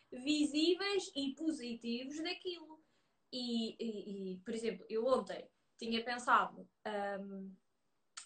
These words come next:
fazer mais uma parte de um projeto que, que, que eu estou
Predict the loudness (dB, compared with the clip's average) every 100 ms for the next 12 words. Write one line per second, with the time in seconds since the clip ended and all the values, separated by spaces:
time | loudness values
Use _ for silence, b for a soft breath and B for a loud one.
0 | _ _ _ _ _ -8 -2 2 4 6
1 | 6 6 4 4 8 6 4 -8 -6 -6
2 | -8 -4 -2 -2 -4 _ -12 -8 -8 -10
3 | -10 -8 -8 -6 -6 -6 -6 -6 -6 -12